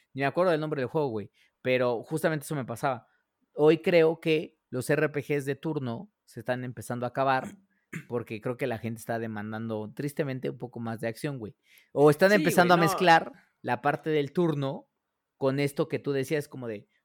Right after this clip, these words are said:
Speaker 1: congelo la acción para decidir qué voy a
Speaker 2: Sí,
Speaker 1: hacer
Speaker 2: medio congelo, ajá. Ujú.
Speaker 1: y, y avanzo en, en mi estrategia.
Speaker 2: Que al, al final es, están cambiando la fórmula de ser de, de turno a ser más de acción. O sea, es un R P G de acción.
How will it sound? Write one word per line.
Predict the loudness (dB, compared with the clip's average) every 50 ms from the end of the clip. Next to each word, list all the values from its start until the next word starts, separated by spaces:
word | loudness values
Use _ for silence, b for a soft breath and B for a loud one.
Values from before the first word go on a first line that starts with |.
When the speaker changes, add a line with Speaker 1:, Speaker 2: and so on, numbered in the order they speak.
| _ _ _
Speaker 1:
congelo | -10 -8 -8 -4 0 0 2 4 4
la | 4 4
acción | 2 2 2 2 2 0 -2 -10 _ _ _ _ _ _ _ _ _ _ _ _ -2
para | 0 2 2 2
decidir | 2 0 -2 -6 -6 -6 -6 -8
qué | -6 -6
voy | -4 -2 0 2
a | 2
Speaker 2:
Sí, | 2
Speaker 1:
hacer | 2 2 4
Speaker 2:
medio | 4 4 6 4 4
congelo, | 4 2 -2 0 2 0 0 0 -2
ajá. | -6 -8 -12 -14 _ _ _
Ujú. | -12 -8
Speaker 1:
y, | -6 -6 -6 -6 -8 -6 -2
y | 0
avanzo | 0 2 2 0 0 -2 -4 -4 -2 -2 0
en, | 0 -2 -4 -6 -8 -8 -8
en | -8 -6 -4
mi | -2 -2
estrategia. | -2 -2 0 0 0 0 0 -2 -2 -6 -14 -16 _ _ _ _ _ _ 2
Speaker 2:
Que | 6 6 6
al, | 6 6 4 0
al | -2 -2 -2
final | -2 0 0 0 2 2
es, | 0 0 -2 -4 -12 _ _ _ _ _ _ _ _ _
están | -16 -12 -10 -8 -6
cambiando | -6 -4 0 2 2 2
la | 2 4
fórmula | 4 4 2 4 2 2 2 2 0
de | 0 -4
ser | -4 -2 0 -2 -2 -2 -4 -14
de, | -8 -6 -4 -4 -4 -2 -4 -4 -6
de | -6 -10
turno | -6 0 0 2 2 0 -2 -4 -2 -2 -2
a | -2
ser | -2 -2 -2 -4 -4 -4 -8 -14 -14
más | -12 -10 -8 -8 -6
de | -6
acción. | -6 -4 -2 -2 -2 -2 -4 -8 -18 _ _ _ _ _ _ _ _
O | -8
sea, | -4 -2 -2
es | -2 -2 -2
un | -2 -2
R | -2 -4 -4
P | -8 -10
G | -10 -8 -8
de | -8 -8
acción. | -10 -10 -10 -10 -10 -10 -12